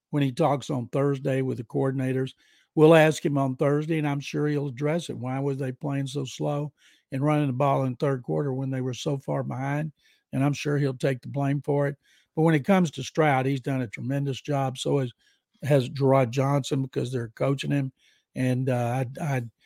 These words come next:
boy, I just can't say enough good things about the way Stroud is playing so far.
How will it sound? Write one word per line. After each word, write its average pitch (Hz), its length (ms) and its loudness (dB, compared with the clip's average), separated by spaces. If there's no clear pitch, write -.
boy, 127 240 4
I 120 80 0
just 123 240 -4
can't 135 220 0
say 135 160 0
enough 143 320 -2
good 143 200 0
things 151 300 -2
about 127 260 -4
the 135 60 -4
way 127 220 0
Stroud 131 420 -2
is 127 120 -2
playing 139 360 4
so 127 240 2
far. 117 360 -4